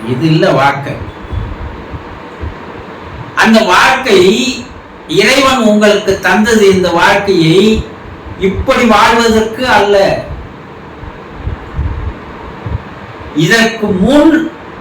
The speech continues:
பிறப்பியும் இந்த பிறப்பையும் அடுத்து வரப்போற பிறப்பையும் தெரிந்து கொள்வதுதான் ஒரு நல்ல வாழ்க்கை.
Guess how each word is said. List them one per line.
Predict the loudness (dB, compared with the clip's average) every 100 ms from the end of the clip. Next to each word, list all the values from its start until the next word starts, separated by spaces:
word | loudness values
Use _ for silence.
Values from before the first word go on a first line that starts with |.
| 0
பிறப்பியும் | 4 4 4 2 2 4 4 2 2 -2 -6 -8 -8 -10 -14 0
இந்த | 4 4 4 2
பிறப்பையும் | 2 2 2 2 4 4 4 2 0 -2 -10 -14 -4
அடுத்து | 2 4 4 2 2 4
வரப்போற | 4 4 2 4 4 4
பிறப்பையும் | 2 2 0 0 2 4 2 2 -2 -6 -14 -16 -16 0
தெரிந்து | 4 4 4 2 2
கொள்வதுதான் | 4 4 4 4 4 2 0 -4 -8 -6 -6 -6 -4
ஒரு | -2
நல்ல | 2 2 2 0
வாழ்க்கை. | -2 -4 -6